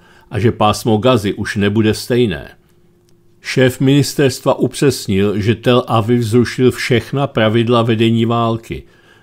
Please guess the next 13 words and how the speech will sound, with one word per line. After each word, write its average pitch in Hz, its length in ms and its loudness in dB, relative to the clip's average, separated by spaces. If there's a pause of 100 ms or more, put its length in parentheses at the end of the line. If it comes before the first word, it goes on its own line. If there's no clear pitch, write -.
(100)
Zejména 120 640 2
izraelští 123 520 2
vojáci 113 520 2
nebudou 120 500 4
zodpovědní 117 720 0
za 107 120 0
žádné 113 440 0
akce 113 460 -6
v 98 100 -6
rámci 104 400 -2
účasti 104 560 -6
na 98 120 -2
operaci. - 640 -6